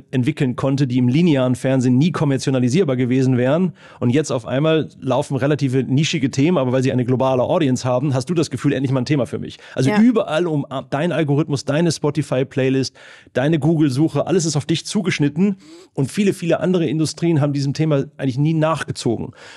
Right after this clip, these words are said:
Speaker 1: Und deswegen entsteht ein riesen Erwartungsgap zwischen dem, was eigentlich schon geht und was die Leute auch wollen zum Thema Customer Centricity, also Segment of One, wie man das eigentlich nennt, also
Speaker 2: Mhm.
Speaker 1: alles auf mich zugeschnitten.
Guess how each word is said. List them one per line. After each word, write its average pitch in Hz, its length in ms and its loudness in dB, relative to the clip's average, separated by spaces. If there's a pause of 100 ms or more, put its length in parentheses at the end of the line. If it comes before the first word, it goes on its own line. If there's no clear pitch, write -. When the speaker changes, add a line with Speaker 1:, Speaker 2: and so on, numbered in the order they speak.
(120)
Speaker 1:
Und - 100 -4
deswegen 131 240 0
entsteht 135 240 -2
ein 139 140 2
riesen 175 300 2
Erwartungsgap 131 800 -2
zwischen 120 300 -2
dem, 131 180 2
was 120 160 -2
eigentlich 123 220 -2
schon 127 200 0
geht 151 460 0
und 117 100 -6
was 107 100 -4
die - 80 -6
Leute 131 220 0
auch 117 120 -4
wollen 143 300 2
zum 143 120 -4
Thema 127 180 -2
Customer 147 300 -4
Centricity, 160 600 -2 (100)
also 117 200 -2 (140)
Segment 143 440 -2
of 113 180 -4
One, 165 340 0
wie 151 80 0
man 175 120 0
das 170 100 -2
eigentlich 156 260 -2
nennt, 180 220 0
also 202 220 0
Speaker 2:
Mhm. - 40 -4
Speaker 1:
alles 135 200 -2
auf 127 80 -4
mich 143 200 0
zugeschnitten. 165 500 -2